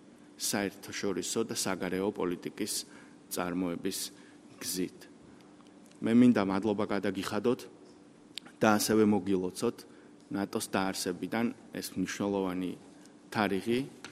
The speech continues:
რასაც ქვია სამოცდაათი წლის იუბილე, ალბათ განსაკუთრებული სიამაყეა, როდესაც, ა, სა-, სამოცდაათი წლის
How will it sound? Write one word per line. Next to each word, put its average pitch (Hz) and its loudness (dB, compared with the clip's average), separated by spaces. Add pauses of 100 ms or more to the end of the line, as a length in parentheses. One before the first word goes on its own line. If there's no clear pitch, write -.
(240)
რასაც 101 -6
ქვია 95 -2
სამოცდაათი 101 -2 (380)
წლის 98 0 (380)
იუბილე, 117 6 (460)
ალბათ 101 -2
განსაკუთრებული 101 0
სიამაყეა, 95 -2 (380)
როდესაც, - -4 (840)
ა, 98 -4
სა-, 104 -2
სამოცდაათი 101 -2
წლის 107 -2